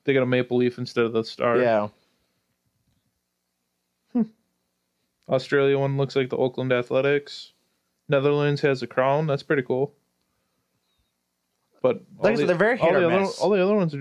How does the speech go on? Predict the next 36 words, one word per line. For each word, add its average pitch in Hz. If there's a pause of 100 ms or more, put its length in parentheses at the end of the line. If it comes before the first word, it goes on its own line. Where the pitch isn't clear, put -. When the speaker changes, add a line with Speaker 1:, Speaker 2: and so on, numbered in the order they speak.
(100)
Speaker 1:
just, - (440)
yeah. 135
Speaker 2:
Block 139
letter. 135 (840)
Speaker 1:
Like, 151
you 156
created 143
a 127
hat 127 (140)
for 120 (180)
your, 117 (1080)
like, 123
your 117 (220)
create 131
a 127
player 117
or 123
something 120
like 113
that. 117 (100)
Speaker 2:
Right. 147 (160)
Like, 185
some 226
of, 285
like, 214
again, 180
some 202
of 247
'em 240
are 143
really 165
cool. 170
Other 139
ones 151
are 131
just, 120